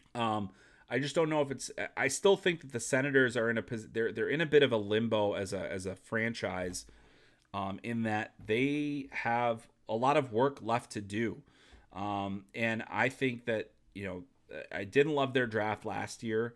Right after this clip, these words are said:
Um, you know, I think that they could certainly help themselves. They don't have a ton of draft capital.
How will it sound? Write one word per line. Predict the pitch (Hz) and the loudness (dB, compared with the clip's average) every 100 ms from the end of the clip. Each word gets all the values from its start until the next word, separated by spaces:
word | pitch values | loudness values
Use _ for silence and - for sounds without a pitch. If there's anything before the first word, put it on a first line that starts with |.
| - - - - | -14 -20 -20 -6
Um, | 95 95 90 90 90 85 _ _ | -2 0 0 -2 -6 -10 _ _
you | 107 | -8
know, | 98 | -4
I | 95 | -4
think | 95 120 113 | -4 -6 -6
that | 98 | -4
they | 101 | -4
could | 101 95 | -4 -6
certainly | 131 107 98 | -4 -4 -4
help | - 110 - | -2 -4 -2
themselves. | 120 113 110 107 107 - | -4 -2 -2 0 -2 -6
They | 98 107 | -4 0
don't | 139 160 | 0 -2
have | - 123 | -2 -2
a | 120 | -4
ton | - 110 | -6 -8
of | 110 | -8
draft | 98 104 107 107 | -6 -2 0 -2
capital. | - 110 107 - 107 104 | -4 -4 -2 -2 -2 -2